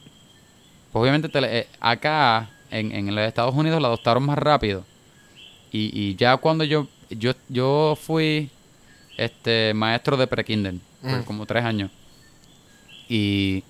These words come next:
Speaker 1: eso es un palo pa'
Speaker 2: Y
Speaker 1: papá
Speaker 2: esa es
Speaker 1: hoy día y niños hoy día, de que eso es, uh, eso es clásico, de que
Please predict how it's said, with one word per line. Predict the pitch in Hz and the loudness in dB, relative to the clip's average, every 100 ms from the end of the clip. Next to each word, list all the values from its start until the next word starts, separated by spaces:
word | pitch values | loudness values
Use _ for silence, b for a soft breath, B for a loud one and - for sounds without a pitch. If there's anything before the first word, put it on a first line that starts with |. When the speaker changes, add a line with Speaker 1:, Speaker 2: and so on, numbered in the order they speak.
| - - _ - - - | -20 -20 _ -20 -20 -8
Speaker 1:
eso | - 131 - 160 160 | -2 0 2 4 4
es | - | 4
un | 147 147 | 2 2
palo | - 110 110 87 - - - - - - | 2 4 4 0 -14 -20 -20 -20 -18 -6
pa' | 107 | -2
Speaker 2:
Y | 135 | 4
Speaker 1:
papá | 139 | 4
Speaker 2:
esa | - 165 | 6 4
es | 180 | 6
Speaker 1:
hoy | 185 | 4
día | 113 147 151 127 | 4 4 4 4
y | 107 101 | 4 2
niños | 107 131 135 | 2 2 4
hoy | 131 | 4
día, | 131 165 | 6 6
de | 143 131 | 6 4
que | |
eso | 127 - | 2 2
es, | 175 - - | 0 0 2
uh, | 156 185 | 4 4
eso | 139 202 | 2 0
es | - - - | -4 -20 -4
clásico, | 143 143 139 117 107 | 4 6 6 0 -2
de | 104 | -2
que | 107 104 | -2 -4